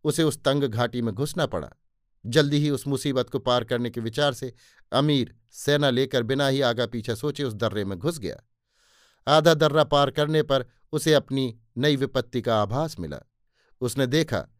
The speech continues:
दुर्गम पर्वत श्रृंग पर चींटियों की भांति रेंगते हुए अनगिनत धनुर्धारी फिर रहे हैं। उसका मन शंका और भय से कांप उठा।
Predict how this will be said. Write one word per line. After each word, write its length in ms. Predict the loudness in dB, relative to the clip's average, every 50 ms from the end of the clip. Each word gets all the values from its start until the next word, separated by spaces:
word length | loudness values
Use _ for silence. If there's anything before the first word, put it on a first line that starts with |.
| _ _ _ _ -4
दुर्गम 440 | 2 4 4 4 6 4 4 2
पर्वत 440 | 2 0 0 0 2 0 -2 -2 -2
श्रृंग 340 | -10 -6 -2 -2 0 0 -2
पर 280 | -2 0 0 0 0 -2 -12 _ _ _ _
चींटियों 440 | -2 -2 -2 -2 0 0 0 0 0
की 140 | -2 -4
भांति 380 | -4 -2 -2 -2 -2 -2 -4 -2
रेंगते 380 | 0 0 0 -2 -2 -2 -2 -2
हुए 240 | 0 0 -2 -2 -4 _ _ _ _ _
अनगिनत 400 | 2 2 2 2 2 2 2 2
धनुर्धारी 640 | 0 0 -2 -2 0 -2 -2 -2 -2 -2 -2 -2 -2
फिर 200 | -4 -4 -4 -2
रहे 220 | -2 -2 -2 -4
हैं। 240 | -8 -10 -12 -16 _ _ _ _ _ _ _ _ _ _ _ _ _ -2
उसका 280 | -2 -2 2 2 2
मन 200 | 2 4 2 0
शंका 360 | 0 0 0 -2 0 2 2 2
और 80 | 2
भय 200 | 2 2 0 0
से 100 | 0 -4
कांप 360 | -10 -4 -2 0 0 0 -2
उठा। 320 | -6 -8 -8 -12 -12 -14